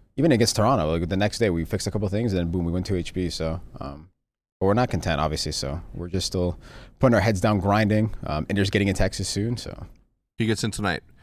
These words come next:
Speaker 1: Absolutely.
Speaker 2: Yeah, the, eh, you know, when, when Seth obviously made his decision, this is how it was going down. And then obviously we'll talk about the conversation that, the, when I called you or when I texted you and I'm like, "Yo, I got an update."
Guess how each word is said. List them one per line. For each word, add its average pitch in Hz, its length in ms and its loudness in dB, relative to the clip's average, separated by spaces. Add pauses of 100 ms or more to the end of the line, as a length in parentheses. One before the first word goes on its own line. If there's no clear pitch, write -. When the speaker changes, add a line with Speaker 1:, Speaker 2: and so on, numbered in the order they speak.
Speaker 1:
Absolutely. 62 400 -6 (280)
Speaker 2:
Yeah, 95 260 0 (160)
the, 95 460 0 (260)
eh, 117 160 -4
you 127 120 0
know, 101 260 2 (100)
when, 113 320 0
when 110 160 0
Seth 139 260 0
obviously 110 560 0 (160)
made 107 280 2
his 107 140 8
decision, 120 580 6 (500)
this 165 200 8
is 214 100 6
how 214 120 8
it 165 40 8
was 147 120 6
going 127 260 4
down. 92 360 4
And 110 100 2
then 123 120 6
obviously 135 260 2
we'll 127 120 4
talk 123 140 2
about 113 160 2
the 104 60 -6
conversation 104 460 -2
that, 90 160 -2
the, 101 80 -2
when 104 300 -2
I 101 60 0
called 101 280 0
you 101 80 0
or - 20 2
when 92 120 0
I 87 40 -2
texted 90 280 -4
you 95 60 -2
and 87 100 -2
I'm 85 60 -2
like, 85 120 -2
"Yo, 82 280 0
I 69 120 -4
got 85 120 -4
an 82 60 -2
update." 78 400 -4